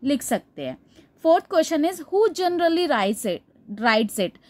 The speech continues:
जो आपने बाईसाइकिल देखी थी ना उसे राइड कौन करता है? आपके फ्रेंड भी हो सकते हैं जिसकी आपकी बाईसाइकिल हो, आपकी खुद की बाईसाइकिल भी हो सकती है, आपके पेरेंट्स भी बाईसाइकिल चला सकते हैं। तो आप बता सकते हो आपने किसको बाईसाइकिल चलाते हुए देखा है, राइट?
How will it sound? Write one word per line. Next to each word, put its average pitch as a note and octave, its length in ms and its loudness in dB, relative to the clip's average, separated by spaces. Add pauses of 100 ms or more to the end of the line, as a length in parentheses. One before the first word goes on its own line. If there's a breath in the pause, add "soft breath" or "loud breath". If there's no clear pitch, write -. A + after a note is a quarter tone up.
(160 soft breath)
जो A#3+ 100 0
आपने A#3+ 200 2
बाईसाइकिल A#3 640 0
देखी G#3 260 -2
थी C#4+ 120 -6
ना G#4 80 -4
उसे G4+ 260 -4
राइड C4+ 320 0
कौन D#4+ 240 2
करता G#3+ 320 -2
है? D3+ 140 -10 (240 soft breath)
आपके E3 220 -10
फ्रेंड A#3+ 340 2
भी C4+ 60 0
हो C#4 120 4
सकते C4 300 -6
हैं B3 80 0
जिसकी C4 240 -4
आपकी A#3 240 -4
बाईसाइकिल A3+ 600 0
हो, A3 280 -2 (240 loud breath)
आपकी - 360 0
खुद - 240 -4
की E4 120 -6
बाईसाइकिल C#4 540 0
भी C4 100 0
हो C4+ 100 2
सकती B3+ 460 -4
है, A#3 220 0 (200 soft breath)
आपके F#3+ 280 -4
पेरेंट्स C#4+ 500 0
भी D#4 320 -2 (220)
बाईसाइकिल B3 520 -2
चला A3 260 -2
सकते G#3 320 -6
हैं। G3+ 160 -4
तो A3 140 -6
आप G#3 120 0
बता F#3+ 300 -4
सकते G#3 360 -6
हो E4 80 0
आपने A#3 320 -2
किसको - 480 -6
बाईसाइकिल G3+ 560 -4
चलाते E3 380 -6
हुए A#3 120 -6
देखा C4 320 -2
है, - 180 -10
राइट? C4+ 300 -2